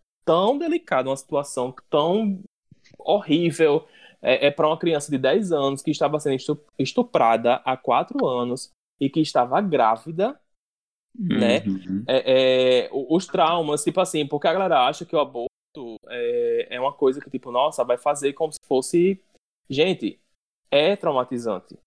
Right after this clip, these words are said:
Speaker 1: Pra uma, pra uma criança dessa, eu acredito que, tipo, o próprio aborto já vai ser uma coisa traumatizante, fora todo o trauma que ela já passou. E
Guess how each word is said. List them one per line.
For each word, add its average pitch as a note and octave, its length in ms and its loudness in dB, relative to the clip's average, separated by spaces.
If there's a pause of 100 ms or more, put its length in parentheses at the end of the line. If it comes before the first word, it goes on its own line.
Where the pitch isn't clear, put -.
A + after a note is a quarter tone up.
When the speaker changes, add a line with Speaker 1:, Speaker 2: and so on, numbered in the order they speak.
(180)
Speaker 1:
Pra C#3 200 4
uma, A#3 160 0
pra E3 200 -2
uma A#3 100 -2
criança D#3+ 460 -2
dessa, B2 460 0
eu C3+ 80 2
acredito C#3 420 -4
que, - 140 -6
tipo, C#3 400 -2 (340)
o C#3 120 0
próprio E3 340 2
aborto E3 280 0
já D#3+ 120 2
vai D#3 140 4
ser E3+ 140 0
uma G#3 200 2
coisa C3+ 320 2
traumatizante, C3+ 640 -2
fora D3+ 260 2
todo E3+ 220 -4
o A3+ 40 -4
trauma F3+ 260 0
que - 80 -6
ela B2+ 120 2
já A#2+ 120 0
passou. A2+ 400 -4 (420)
E D#3 500 4